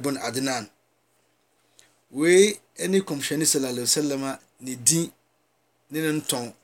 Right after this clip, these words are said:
ne din, ne papa, ne nana, ne nana, ɛkɔm beebi a gyina yi. Na saa kɔmhyɛni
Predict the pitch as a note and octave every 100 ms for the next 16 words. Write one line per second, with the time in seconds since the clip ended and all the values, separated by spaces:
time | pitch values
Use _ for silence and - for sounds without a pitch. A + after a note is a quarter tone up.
0 | _ A2 A2+ C#3+ C#3+ C#3+ C3+ A#2 A#2+ -
1 | C3 C#3+ C3+ A#2 B2 B2+ C3 A#2+ B2 A#2+
2 | _ _ _ _ _ _ _ - C3 D3
3 | C#3 B2 A#2 A#2+ A2+ A#2+ A#2 A2 - _
4 | _ _ _ _ _ _ _ _ _ _
5 | _ _ _ _ _ _ _ D#3 E3+ E3+
6 | - _ _ _ _ _ _ _ _ _
7 | _ _ _ _ _ _ _ _ _ _
8 | _ _ _ - - F#3+ A#3 A3 F#3+ E3+
9 | F3 F#3+